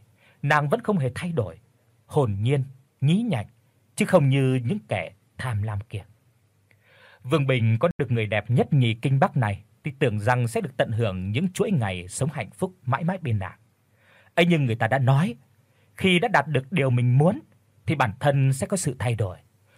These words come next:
và Vương Bình thì cũng không ngoại lệ. Sống với Kim Liên được gần một năm, Vương Bình bắt đầu cảm thấy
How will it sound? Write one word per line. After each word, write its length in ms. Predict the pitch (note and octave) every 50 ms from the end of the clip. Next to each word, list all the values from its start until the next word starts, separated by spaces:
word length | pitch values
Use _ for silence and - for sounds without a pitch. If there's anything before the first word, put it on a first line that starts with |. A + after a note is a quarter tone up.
| _ _
và 140 | - D3 C#3+
Vương 220 | B2 D3+ D#3+ E3
Bình 260 | C3+ B2 A2 G2+ F#2+ F#2
thì 240 | G2+ G#2 G#2 F#2+ F2
cũng 220 | - - - F#3 F3+
không 220 | - C3 A2 G2+
ngoại 200 | G2+ F#2 - F#2+
lệ. 200 | E2+ E2+ - - _ _ _ _ _ _ _ _ _ _ _ _ _ _ _ _ _ _ _ _ _ _ _ _ _ _ _ _ _ _ _ _ _ _ _ _ _ _ _
Sống 540 | - - - - - D3 C3+ D3+ E3 F3+ F3+
với 120 | G3 F#3+
Kim 180 | - G3 E3+ C#3+
Liên 400 | C#3+ D3 C3+ B2 C3 C3 C3+ C3
được 160 | A2+ G#2 -
gần 140 | A#2 G2 G2
một 160 | G2 F#2+ - -
năm, 180 | A#2 B2+ B2 A2 - - - - _ _ _ _ -
Vương 200 | C3 C#3+ G3 F3+
Bình 120 | C#3+ B2 B2
bắt 140 | F#3 -
đầu 280 | D#3+ B2+ A#2+ A#2 A2+ A#2
cảm 180 | B2+ A#2 F#2+ F2+
thấy 200 | - - C3+